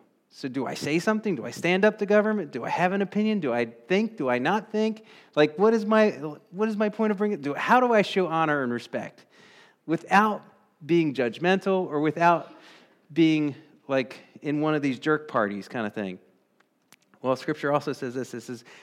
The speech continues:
"If you heard it said that an eye for an eye and a tooth for a tooth, but I say to you, do not resist the one who is evil. But if anyone slaps you on the right cheek,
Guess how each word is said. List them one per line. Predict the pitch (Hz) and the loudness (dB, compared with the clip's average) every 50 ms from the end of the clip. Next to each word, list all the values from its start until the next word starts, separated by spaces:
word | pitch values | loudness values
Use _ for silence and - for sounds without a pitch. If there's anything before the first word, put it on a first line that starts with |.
| - _ | -20 _
"If | _ | _
you | 143 156 160 151 | -2 -2 -2 0
heard | - 165 165 156 | 0 0 0 0
it | 139 - | -2 -4
said | - - 160 147 135 117 | -2 0 2 2 2 2
that | 120 - - - - - - _ _ 110 | -2 -4 -4 -10 -20 -20 -20 _ _ -10
an | 123 139 | -8 -2
eye | 139 135 147 165 | 0 2 2 2
for | 180 - 190 | 2 0 -4
an | 170 | -2
eye | 135 127 120 113 113 120 127 - - - _ - | -2 0 0 2 2 0 0 -2 -10 -20 _ -8
and | 123 117 | -8 -8
a | 110 | -8
tooth | - - 170 170 165 | -6 -4 -4 -4 -4
for | - 135 | -4 -6
a | 123 | -8
tooth, | - - 165 131 120 - - | -4 -4 -6 -6 -6 -8 -4
but | 117 127 | 2 2
I | 151 170 | 2 2
say | 165 - 139 127 | 2 -2 -6 -4
to | 117 117 | -4 -4
you, | 117 120 127 120 - - - - - _ _ _ | -4 -4 -4 -6 -10 -18 -20 -20 -20 _ _ _
do | 139 165 | 0 0
not | 180 185 180 165 139 | 2 2 0 0 -2
resist | 139 135 131 156 151 131 - - | -6 -6 -4 -4 -4 -4 -4 -10
the | 123 | -8
one | 117 131 135 135 131 131 127 - | -6 -6 -6 -6 -6 -8 -10 -12
who | 120 107 | -12 -12
is | 110 110 | -10 -8
evil. | 139 135 120 95 92 92 92 - _ _ _ _ _ _ | -6 -6 -6 -6 -8 -12 -12 -16 _ _ _ _ _ _
But | - 123 127 | -4 -2 -2
if | 127 123 - - | 0 -2 -4 -4
anyone | - 170 208 220 185 143 123 120 120 | -4 -2 0 0 0 0 -2 -4 -6
slaps | - - 165 175 202 202 - - | -4 -4 0 0 0 -2 -4 -6
you | 180 165 | -6 -4
on | 160 | -4
the | 147 139 | -2 0
right | 160 185 165 - | 0 -2 -2 -4
cheek, | - - 131 131 131 - | -6 -6 -6 -6 -6 -12